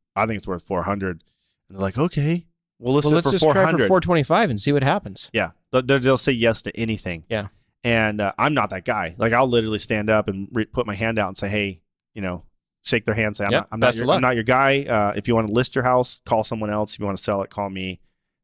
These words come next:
Speaker 1: I just showed you what it's worth.
Speaker 2: Yeah.
Speaker 1: And you're not even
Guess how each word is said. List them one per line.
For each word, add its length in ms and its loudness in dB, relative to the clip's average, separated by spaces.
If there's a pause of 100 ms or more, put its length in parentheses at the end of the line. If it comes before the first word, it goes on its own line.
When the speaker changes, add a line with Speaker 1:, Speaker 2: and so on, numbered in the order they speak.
(140)
Speaker 1:
I 80 2
just 180 -4
showed 220 -2
you 120 -2
what 100 -2
it's 180 -10
worth. 420 0
Speaker 2:
Yeah. 180 -8 (100)
Speaker 1:
And 160 -4
you're 440 0
not 160 -4
even 340 -10